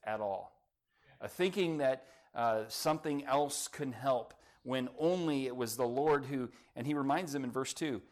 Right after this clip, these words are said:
"I'm the Lord thy God, which have brought thee out of the land of Egypt, out of the house of bondage." You need to remember that I'm the one that has delivered you. And as a result of that, "You shall have no other gods before me." You shall not have any substitutes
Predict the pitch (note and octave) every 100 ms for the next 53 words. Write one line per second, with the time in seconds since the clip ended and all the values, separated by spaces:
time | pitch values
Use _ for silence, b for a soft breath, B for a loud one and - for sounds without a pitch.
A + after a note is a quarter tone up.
0 | B - B2+ D3 E3+ D3 C3+ B2 A#2 A2+
1 | G#2+ F#2+ F2 - _ _ _ _ _ _
2 | _ b b - A#2 C#3 A#2+ C3 B2+ B2+
3 | B2+ A#2+ A#2 A#2+ A#2+ A2 A#2 G#2+ A2+ G2+
4 | G#2+ G#2 G2 G#2+ - G2 G#2 G#2 F#2+ F2+
5 | A2 D3 C3+ C3+ C3 B2+ A#2 A2+ A#2+ F#3
6 | E3+ B2 A2 G#2 G#2 G2 G#2+ G2 F#2+ F2+
7 | F#2+ F2 - _ _ A#2 A2+ G#2 A2+ A#2
8 | G#2 G#2+ A#2 - A#2+ B2 B2 A#2+ C3+ C3+
9 | B2+ B2 B2 B2+ C3 B2 A2+ A#2+ A2 A#2
10 | C3 C3+ A#2+ A#2 A#2 G#2 A2 - A2+ G#2
11 | F#2+ A2+ B2+ B2 B2 B2+ A#2+ A#2+ - B
12 | B - C3 A#2+ - D#3 F3 D3+ - E3
13 | D#3+ - - A#2+ - A2 - - -